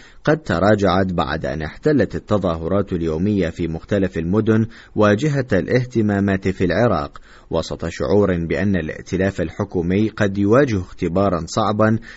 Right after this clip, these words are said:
بسبب وجود انقسام في الرأي حول ما ينبغي فعله للتعامل مع المحتجين. هذا وفي أحاديثهم لصحيفة العالم، قلل نواب من آثار بعض الخلافات بشأن طريقة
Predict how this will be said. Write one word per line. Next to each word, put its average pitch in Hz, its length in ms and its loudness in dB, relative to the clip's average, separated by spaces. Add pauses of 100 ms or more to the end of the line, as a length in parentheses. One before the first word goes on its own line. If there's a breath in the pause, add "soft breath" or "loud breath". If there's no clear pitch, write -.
(140)
بسبب 104 640 0
وجود 113 400 2
انقسام 113 680 0
في - 140 -6
الرأي 85 460 0
حول 101 360 0
ما 82 160 -2
ينبغي 95 560 0
فعله 104 460 2 (300 loud breath)
للتعامل 104 840 2
مع 85 200 0
المحتجين. 85 840 -2 (720 loud breath)
هذا 156 320 4
وفي 127 480 4
أحاديثهم 98 880 0
لصحيفة 82 720 -4
العالم، 101 600 0
قلل 123 600 4
نواب 98 420 2
من 98 360 2
آثار 90 460 0
بعض 98 280 0
الخلافات 92 640 -2
بشأن 82 520 -2
طريقة 92 460 -2